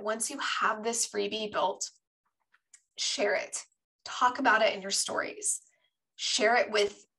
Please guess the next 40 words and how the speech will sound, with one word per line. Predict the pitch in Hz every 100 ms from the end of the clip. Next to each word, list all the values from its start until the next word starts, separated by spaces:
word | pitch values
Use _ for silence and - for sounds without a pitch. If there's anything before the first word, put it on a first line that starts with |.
| _ -
anybody | 226 277 262 233 220
who | 233 208 202 196 -
happens | - 180 - -
to | 202
mention, | 196 220 233 226 214 202 202 - -
"Hey, | - 247 233 196 -
you | 208
know, | 185 -
I | - 214
would | 247 214
feel | - 196 185 175 185 - _ _ -
really | 220 247
great | 240 214 196 202
if | 202
I |
had | 202 220 190 -
a | -
class | - 208 208 -
about | - - -
the |
chakras. | - 220 208 214 190 190
I'm | 185 180
so | - 208 202
interested | 208 208 196 196 175
in | -
that." | 180
And | 202
you're | 202
like, | 190 _ _ -
"Actually, | 185 - - 240 247
I | 233
have | 233 185
a | 185
free | - 214 208
resource | 202 202 214 208 208
for | 220
you. | 208 208 208 -
It's | 196 -
so | - 202 196
great. | 208 - 202 240